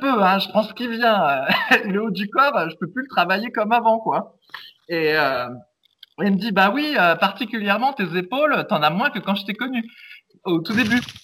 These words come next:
Puis, <laughs> et je dis, « Bah oui, mais au début, je faisais du développé militaire, euh, là, je peux plus en faire, sinon, euh, j'aurais plus d'épaules et après, je serais complètement foutu, j'ai plus rien. » Et puis, elle me dit, euh, « Ouais, c'est pareil, je trouve que des bras, t'en as bras,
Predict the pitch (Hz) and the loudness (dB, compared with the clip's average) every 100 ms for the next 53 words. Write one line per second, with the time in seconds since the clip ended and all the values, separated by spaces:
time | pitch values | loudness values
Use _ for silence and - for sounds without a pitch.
0 | _ - 247 220 - - - - _ - | _ -2 0 2 2 0 -10 -18 _ -10
1 | 208 233 202 233 220 254 226 254 302 240 | -4 -2 -2 -4 -4 -2 0 0 -2 0
2 | 208 202 233 262 - 170 190 180 175 190 | 0 0 -2 -4 -4 -2 -2 -2 -2 0
3 | 208 208 196 196 202 226 254 262 170 165 | 0 0 0 2 0 2 4 4 4 6
4 | 160 190 - 190 190 190 190 - - 226 | 6 4 0 -4 -6 -4 -2 -2 -2 -6
5 | 190 220 233 151 160 165 175 180 202 180 | -6 -4 -2 -2 -2 -2 -2 -2 -4 -6
6 | 185 - 240 208 156 - 214 - 180 180 | -6 -6 -2 0 0 -4 -8 -6 -8 -4
7 | 196 196 185 - 202 302 185 151 170 202 | -4 -4 -6 -6 -6 -6 -4 -6 -4 -2
8 | 247 - - - - 427 359 202 196 208 | -2 -4 -8 -12 -4 -2 -2 0 2 4
9 | 220 214 214 269 220 175 - - 202 262 | 6 4 4 2 0 -2 -8 -4 2 4
10 | 247 208 220 247 294 208 180 - 311 - | 4 2 4 4 2 2 -2 -6 -8 -2
11 | 196 196 196 226 277 269 185 180 180 285 | 0 0 0 4 2 2 -2 -2 0 -2